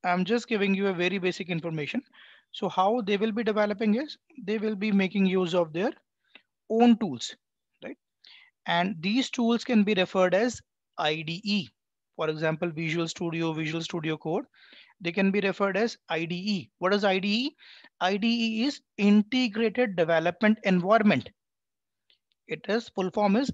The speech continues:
Integrated Development Environment. Developers would be using these development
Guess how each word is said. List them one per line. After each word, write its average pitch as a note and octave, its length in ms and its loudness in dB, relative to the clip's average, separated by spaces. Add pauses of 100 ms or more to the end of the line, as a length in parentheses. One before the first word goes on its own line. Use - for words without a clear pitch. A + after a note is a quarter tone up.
(140)
Integrated F#3 760 0
Development D#3+ 600 2 (520)
Environment. D#3+ 600 0 (540)
Developers F#3 640 2
would A#3 140 -2
be A#3+ 100 0
using G#3 560 4
these F#3+ 300 0
development F#3 580 2